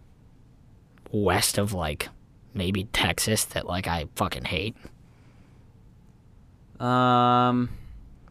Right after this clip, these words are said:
Speaker 1: Besides U S C.
Speaker 2: Yeah, I mean, we, we, being Notre Dame and I U fans, I feel like we just don't get to experience that enough to build up any sort of
Speaker 1: Exactly.
Speaker 2: hatred.
Speaker 1: Exactly.
Speaker 2: So,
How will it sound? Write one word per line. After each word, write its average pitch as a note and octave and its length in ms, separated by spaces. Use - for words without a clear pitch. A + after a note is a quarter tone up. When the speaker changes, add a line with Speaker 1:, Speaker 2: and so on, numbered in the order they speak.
Speaker 1:
Besides F#2+ 400
U G2 140
S E2 140
C. G#2+ 300
Speaker 2:
Yeah, A2+ 540
I A2 80
mean, A#2 180
we, A#2 220
we, - 140
being C#3 260
Notre A#2+ 220
Dame A2 180
and G#2 100
I F#2 80
U F#2 200
fans, E2 380
I E2 100
feel A#2 180
like G#2 140
we G2+ 80
just F2+ 180
don't F#2 200
get F2+ 160
to F#2+ 80
experience G2 720
that A2+ 180
enough A#2 400
to F2+ 160
build F2+ 400
up E2 180
any E2 100
sort D3+ 200
of - 80
Speaker 1:
Exactly. - 200
Speaker 2:
hatred. - 360
Speaker 1:
Exactly. A2+ 520
Speaker 2:
So, - 240